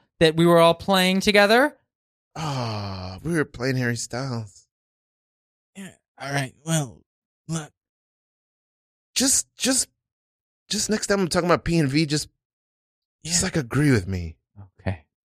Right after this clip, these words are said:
Speaker 1: Okay. I
Speaker 3: Yeah.
Speaker 1: think I, I can see you in that way.
Speaker 3: Just
Speaker 2: Here's your ciabatta.
Speaker 1: Thank you. Chi-,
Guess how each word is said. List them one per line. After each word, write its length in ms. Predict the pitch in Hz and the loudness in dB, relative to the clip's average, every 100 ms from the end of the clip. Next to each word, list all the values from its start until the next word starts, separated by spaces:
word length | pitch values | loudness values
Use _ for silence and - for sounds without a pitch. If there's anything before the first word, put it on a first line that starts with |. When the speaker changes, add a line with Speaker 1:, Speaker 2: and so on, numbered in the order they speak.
| _ _ 107 | _ _ -2
Speaker 1:
Okay. 200 | - 90 | 0 0
I 140 | 71 | 0
Speaker 3:
Yeah. 40 | |
Speaker 1:
think 220 | 98 117 104 | 0 2 2
I, 120 | 104 - | 2 0
I 100 | 101 | 0
can 160 | 117 | 2
see 200 | 107 - | 2 2
you 280 | 107 101 92 | 2 4 4
in 100 | 87 | 2
that 180 | 80 76 | 0 -2
way. 280 | 78 73 80 - | -4 -4 -10 -20
Speaker 3:
Just 180 | - - _ | -20 -20 _
Speaker 2:
Here's 180 | 143 151 | -2 0
your 100 | 147 | -2
ciabatta. 680 | - 123 104 95 92 85 80 _ _ - | -2 0 0 0 -4 -4 -10 _ _ -2
Speaker 1:
Thank 300 | 95 92 - | 0 0 -2
you. 100 | 82 | -8
Chi-, 200 | - - | -4 -4